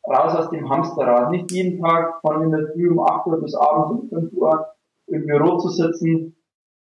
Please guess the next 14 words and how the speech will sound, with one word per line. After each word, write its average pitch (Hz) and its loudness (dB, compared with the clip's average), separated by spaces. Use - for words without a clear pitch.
Ich 185 -4
bin 180 0
totaler 160 2
Langschläfer. 180 0
Ich 165 -4
bin 170 2
um 165 0
sieben 190 -2
oder 165 4
acht 160 0
Uhr 170 0
noch 160 2
nicht 170 0
produktiv. 165 0